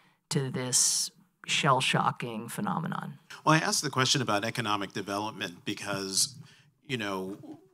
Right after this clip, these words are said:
Speaker 2: with economic development comes, you know, perhaps, um, better lives, better living conditions, which then can exacerbate, um, the, the issues related to climate change. So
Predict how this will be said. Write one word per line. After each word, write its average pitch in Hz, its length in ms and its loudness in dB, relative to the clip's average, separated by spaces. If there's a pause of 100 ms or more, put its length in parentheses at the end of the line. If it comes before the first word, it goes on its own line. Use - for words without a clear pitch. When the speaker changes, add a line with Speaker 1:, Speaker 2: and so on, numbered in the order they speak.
(160)
Speaker 2:
with 135 240 2
economic 110 480 -2
development 98 680 0
comes, 95 720 -2 (320)
you 104 100 -8
know, 90 200 -10 (720)
perhaps, - 640 0 (640)
um, 104 340 2 (720)
better 107 240 2
lives, 101 400 4
better 101 200 -2
living 120 400 -2
conditions, 98 680 -6
which 110 300 -2
then 98 520 -4 (120)
can 101 300 -6
exacerbate, 98 880 2 (440)
um, 98 440 -4 (180)
the, 104 180 -2
the 110 240 -2
issues 107 360 0
related 101 320 -2
to - 100 -6
climate 139 400 -6
change. 98 380 -6 (240)
So 123 400 0